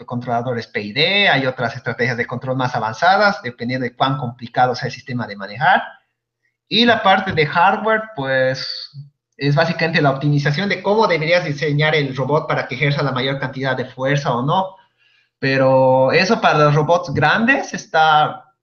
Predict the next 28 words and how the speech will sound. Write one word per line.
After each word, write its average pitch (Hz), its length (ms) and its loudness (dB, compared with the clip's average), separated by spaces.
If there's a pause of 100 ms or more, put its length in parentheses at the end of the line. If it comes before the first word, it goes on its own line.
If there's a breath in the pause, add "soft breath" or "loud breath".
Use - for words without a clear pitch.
(680)
robots 143 360 -2
industriales 185 640 -2
seriales, 190 500 0
eso 196 160 -8
ya 165 100 -4
está 160 200 0
resuelto. 139 580 -6
Ahora 175 280 4
lo 165 160 -2
que 147 140 -2
se 139 120 -6
está 156 120 -8
investigando, 160 480 -2
esos 175 220 -2
son - 160 -4
para 151 180 2
los 127 180 -2
robots 143 300 -4
antropomorfos, 143 960 0
que 131 80 -8
son 147 180 -4
los 143 120 -4
que 127 100 -12
son 143 180 -6
como 113 460 -8
bestias 147 480 -4
o 127 80 -4
humanos. 190 500 0